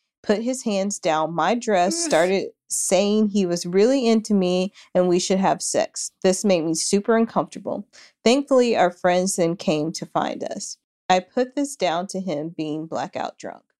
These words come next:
Speaker 1: A few weeks later, my housemate, twenty-seven, he, him, invited this guy to our house to watch football.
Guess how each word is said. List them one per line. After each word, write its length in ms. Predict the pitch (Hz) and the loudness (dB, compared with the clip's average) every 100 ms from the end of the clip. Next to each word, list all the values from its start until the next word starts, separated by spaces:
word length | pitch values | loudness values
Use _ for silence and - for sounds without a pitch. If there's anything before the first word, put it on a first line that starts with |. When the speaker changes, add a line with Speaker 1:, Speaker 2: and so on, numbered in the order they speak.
| _ 185 | _ -6
Speaker 1:
A 80 | |
few 280 | 196 233 269 | -4 -4 -2
weeks 280 | 311 311 - | -2 -4 -2
later, 420 | 208 190 185 185 | 0 2 0 0
my 220 | 180 185 | 0 0
housemate, 580 | 196 208 214 - 143 135 | 2 2 2 -2 -4 -4
twenty-seven, 720 | - 180 180 - 160 160 160 | -4 -2 -2 0 -2 -2 -6
he, 180 | - 202 | -2 -2
him, 320 | 214 175 170 | 0 -2 -2
invited 500 | 151 170 170 180 208 | -4 -2 0 0 0
this 160 | 226 226 | -2 -2
guy 200 | 170 170 | -2 -2
to 160 | 180 170 | -2 -2
our 140 | 165 | -2
house 380 | 175 190 196 - | 0 0 0 -2
to 40 | |
watch 300 | 165 - - - | -2 -2 -4 -4
football. 480 | 185 185 - 208 | -2 -2 -4 -6